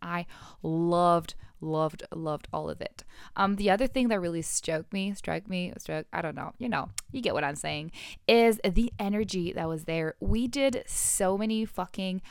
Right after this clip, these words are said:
high vibe energies. Again, energies, energy activities. Thanks to the Slay Coach and everyone who was there. Allison, who was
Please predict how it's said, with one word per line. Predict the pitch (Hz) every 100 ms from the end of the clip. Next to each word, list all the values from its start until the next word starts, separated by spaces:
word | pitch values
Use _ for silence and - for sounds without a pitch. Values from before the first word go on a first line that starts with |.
| -
high | - - - 226 233 247 254 -
vibe | 220 214 208 -
energies. | 175 175 185 185 196 196 - -
Again, | 180 - 180 170 165 - _ - _ _ _ - - -
energies, | 170 160 156 151 -
energy | 214 240 233 208 208 -
activities. | 196 - 285 240 185 170 185 - - - -
Thanks | 254 254 -
to | 208
the | 170
Slay | - 240 240
Coach | 240 233 226
and | 202
everyone | 175 175 170
who | 160
was | 160 -
there. | 208 214 208
Allison, | - 208 214 208 220 214
who | 214 190
was | 175 170